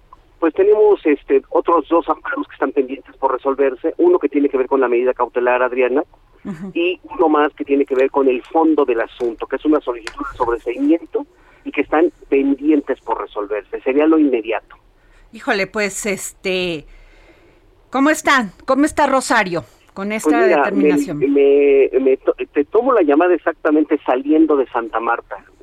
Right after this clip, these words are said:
Speaker 1: Hoy por la mañana estuve en el noveno tribunal colegiado para escuchar la discusión de los magistrados y ahora estoy saliendo. Está contenta, contenta con la resolución.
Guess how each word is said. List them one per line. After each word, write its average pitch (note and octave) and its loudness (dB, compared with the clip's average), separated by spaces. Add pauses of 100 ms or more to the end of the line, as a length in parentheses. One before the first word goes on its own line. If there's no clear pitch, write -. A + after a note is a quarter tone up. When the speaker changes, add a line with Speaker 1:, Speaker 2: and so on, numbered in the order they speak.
Speaker 1:
Hoy D#3 0
por C#3 -2
la A#2+ 2
mañana C3+ 2
estuve C#3+ 2
en B2+ 2
el A#2+ 0
noveno B2+ 0
tribunal B2+ -2
colegiado C3 -2
para A#2 -4
escuchar - -16
la - -16
discusión B2+ -8
de B2+ -2
los B2 -6
magistrados C3+ -6 (420)
y D3+ 0
ahora D#3 4
estoy D3 0
saliendo. C3+ -2 (1000)
Está C3 0
contenta, - -6 (260)
contenta C#3 0
con B2+ 0
la A#2 0
resolución. A#2+ -2